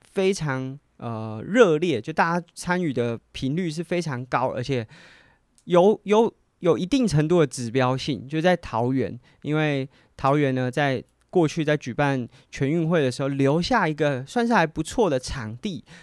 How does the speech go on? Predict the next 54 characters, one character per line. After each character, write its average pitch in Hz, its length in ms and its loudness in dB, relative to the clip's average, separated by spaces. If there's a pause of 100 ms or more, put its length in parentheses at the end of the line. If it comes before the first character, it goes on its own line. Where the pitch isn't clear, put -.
(100)
所 247 140 -2
以 220 60 2
在 233 180 0
这 240 140 -4
个 208 80 2
场 120 340 -6
地 170 200 -6
呢， 135 220 -2
他 156 80 -4
们 151 80 -4
就 151 80 -6
可 156 160 -4
以 147 40 0
很 123 200 -4 (120)
定 175 200 -2
期 120 240 -8
的 117 140 -4
去 143 140 -10
举 117 180 -12
办 143 180 -2
小 123 160 -6
铁 120 140 -6
人 104 140 -6
的 110 80 -10
赛 107 260 -4
事。 - 260 -12 (280)
所 302 120 0
以 311 40 2
我 254 200 -2
一 262 140 -2
直 - 300 -10
以 123 220 -6
为 120 260 -6
啊， 113 120 -8 (320)
就 269 160 -2
是 254 80 -2 (120)
桃 170 280 4
园 160 240 2
在 208 220 0
铁 135 180 -2
人 123 140 -2
三 156 160 -2
项 175 180 -2
的 139 120 -2
认 160 280 4
识 139 300 -4
上 147 240 -4
面 151 160 -2
应 170 80 -2
该 165 140 -2
算 175 180 -4
蛮 127 340 -6
高 127 300 -4
的。 120 180 -8